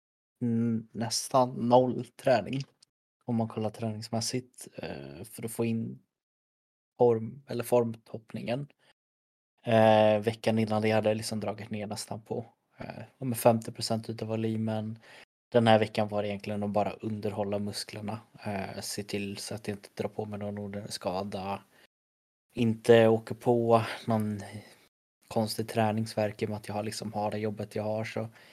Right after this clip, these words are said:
kan det ibland bli att jag, liksom, dras med i vissa pass och sånt, men, eh, den veckan så var det egentligen bara att jag gjorde två styckna crosstrainer-pass på, eh, trettio minuter, bara stå för upp låset.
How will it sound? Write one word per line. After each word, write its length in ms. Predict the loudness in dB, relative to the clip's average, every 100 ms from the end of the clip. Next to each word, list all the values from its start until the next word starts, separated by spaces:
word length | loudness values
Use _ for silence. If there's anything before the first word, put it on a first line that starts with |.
| _
kan 140 | 0 2
det 60 |
ibland 300 | 4 2 0
bli 120 | -2 -4
att 140 | -4
jag, 80 | -10
liksom, 340 | -8 -10 -4
dras 260 | -2 -2 -2
med 220 | -2 -2
i 20 |
vissa 260 | -4 -6 -6
pass 320 | -6 -6 -6
och 80 | -6
sånt, 300 | -8 -8 -8
men, 260 | -8 -8 -12 _ -20 _ _ _ _ -10
eh, 340 | -6 -6 -6
den 300 | -4 8 10
veckan 300 | 10 2 0
så 120 | 2 4
var 140 | 4
det 80 | 4
egentligen 460 | 0 0 0 2
bara 200 | 2 2
att 160 | 0 -4
jag 100 | -6
gjorde 420 | -6 -2 0 0 -4 -16 _ _
två 240 | -4 0 0
styckna 600 | 0 -6 -2 -2 -2 -6 _ _ _ _ _ _ _ _ -10
crosstrainer-pass 1040 | -6 -6 -4 -4 -4 -2 -4 -4 -8 -10 _ _ _ _ _ _
på, 460 | 4 4 0 -2 -2 -6
eh, 240 | -6 -4
trettio 400 | -6 -6 -6 -2
minuter, 460 | -2 -2 -2 -6 -8 -8
bara 120 | -8
stå 220 | -8 -10
för 140 | -12 -14
upp 160 | -6
låset. 560 | -4 -2 -4 -8 -12